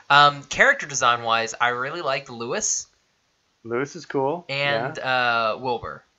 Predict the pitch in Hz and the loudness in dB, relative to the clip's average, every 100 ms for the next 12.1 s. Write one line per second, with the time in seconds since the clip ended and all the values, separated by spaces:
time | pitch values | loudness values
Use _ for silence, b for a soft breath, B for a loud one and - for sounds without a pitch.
0 | _ 123 120 151 156 147 127 123 117 143 | _ -10 -4 -4 -2 -4 -6 -6 -2 -2
1 | 151 143 - 127 131 127 _ 123 190 233 | -4 -8 -4 -2 -4 -10 _ -4 -2 -4
2 | - 139 135 113 110 110 110 127 170 185 | -4 -6 -6 -10 -8 -6 -4 0 0 0
3 | 131 120 107 104 117 110 - 101 98 98 | -6 -6 -4 -4 -4 -8 -10 -12 -14 -12
4 | - - - 113 113 107 110 117 123 120 | -12 -14 -18 -12 -8 -4 -4 -4 -6 -4
5 | 113 110 - - - - 147 139 156 156 | -4 -6 -8 -16 -16 -10 -10 -4 -4 -2
6 | 143 143 127 139 117 - - 185 185 170 | -2 0 2 4 4 0 -2 -2 -2 -6
7 | 143 - 127 - 131 143 135 104 101 143 | -8 -6 -6 -6 -12 -10 -10 -6 -6 -6
8 | 185 185 202 208 208 202 - - _ _ | -8 -12 -10 -12 -14 -16 -18 -20 _ _
9 | _ _ _ _ 127 131 131 123 117 123 | _ _ _ _ -14 -12 -12 -8 -4 -4
10 | 165 147 143 _ - 143 127 117 113 - | -4 -10 -14 _ -12 -12 -12 -18 -20 -20
11 | - 127 135 131 120 - 104 104 95 98 | -2 2 2 0 -10 -12 -12 -14 -14 -14